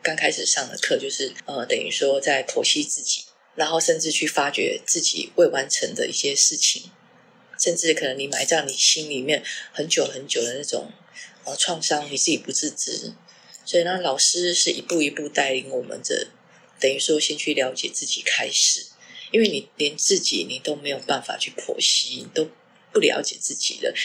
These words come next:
你如何去看待别人的一些情绪？因为其实你在处理别人的情绪的当中，你也要学会自我照顾啊。所以这是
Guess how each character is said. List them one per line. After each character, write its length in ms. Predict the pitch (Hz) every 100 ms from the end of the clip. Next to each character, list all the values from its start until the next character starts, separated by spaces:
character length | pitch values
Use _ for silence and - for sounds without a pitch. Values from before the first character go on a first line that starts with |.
| -
你 100 | 151
如 240 | 143 143 151
何 180 | 143
去 140 | 131 -
看 260 | - -
待 140 | - 127
别 260 | - -
人 180 | - - - - - -
的 240 | 139 107 -
一 60 | 160
些 180 | 151
情 340 | 147 - 135 127
绪？ 380 | - 151 - - - - _ -
因 100 | 190
为 240 | 180 170
其 160 | - 170
实 240 | 165 147 -
你 80 |
在 120 | 147 175
处 200 | - 156
理 180 | 151 -
别 140 | 147
人 120 | 147 139
的 80 |
情 260 | 135 - 131
绪 300 | - 156 - - - -
的 100 | 147
当 260 | 143 139
中， 180 | 143 147
你 120 | 139 135
也 80 |
要 160 | 135 139 - -
学 200 | - 139
会 120 | 127
自 180 | 131 147
我 140 | 127 -
照 200 | 131 117 -
顾 80 | 117 -
啊。 60 | -
所 300 | - - 151
以 40 |
这 100 | -
是 280 | - 151